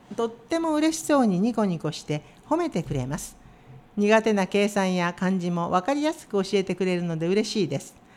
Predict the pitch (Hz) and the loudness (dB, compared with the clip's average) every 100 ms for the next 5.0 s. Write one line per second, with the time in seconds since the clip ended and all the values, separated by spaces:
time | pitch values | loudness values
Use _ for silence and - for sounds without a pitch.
0 | - - - - - 254 285 285 269 240 | -20 -20 -20 -12 0 0 2 0 2 2
1 | 214 185 226 233 185 170 214 214 202 196 | 2 2 2 0 0 2 2 0 0 2
2 | 180 165 165 170 180 - 294 190 131 - | 2 2 0 -2 -2 -2 0 0 -2 -10
3 | - - - _ 160 185 254 294 302 - | -20 -20 -20 _ -2 0 4 4 4 0
4 | 269 294 294 277 247 247 247 285 302 403 | 0 2 2 4 4 4 2 2 4 0